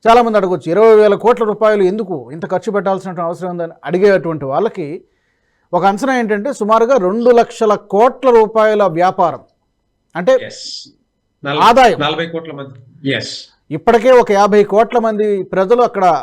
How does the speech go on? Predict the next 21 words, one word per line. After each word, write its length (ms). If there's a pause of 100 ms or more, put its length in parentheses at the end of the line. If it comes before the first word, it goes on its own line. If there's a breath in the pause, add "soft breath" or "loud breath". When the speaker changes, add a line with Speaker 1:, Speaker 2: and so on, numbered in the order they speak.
(100)
Speaker 1:
ఆ, 320 (180)
వచ్చి, 360
భక్తులు 560 (300 soft breath)
వచ్చి 420
పుణ్యస్నానాలు 600
ఆచరించి 420
వెళ్ళారు. 300 (420)
తద్వారా 720 (680)
ప్రత్యక్షంగా 600
పరోక్షంగా, 480
again 200
మళ్ళీ 200
మనం 180
విషయాన్ని 280
ప్రస్తావించుకుంటే, 720
ఒకటి 600 (380 soft breath)
స్వామి 340
కార్యం, 400
స్వకార్యం, 460
at 120
the 100